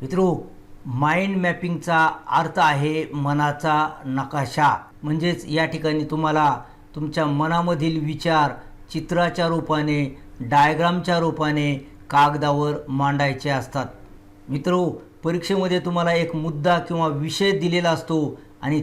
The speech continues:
त्यावर तुम्हाला माइंड मॅप तयार करायचा असतो आणि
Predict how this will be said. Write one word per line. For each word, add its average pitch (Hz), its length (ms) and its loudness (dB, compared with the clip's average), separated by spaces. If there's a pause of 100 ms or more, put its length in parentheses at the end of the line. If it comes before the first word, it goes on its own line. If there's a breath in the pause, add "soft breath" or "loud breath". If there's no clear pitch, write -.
(140)
त्यावर 160 380 4
तुम्हाला 160 440 0
माइंड 151 400 0
मॅप 156 420 -2
तयार 151 200 2
करायचा 143 420 0
असतो 131 480 -6 (260 loud breath)
आणि 160 420 0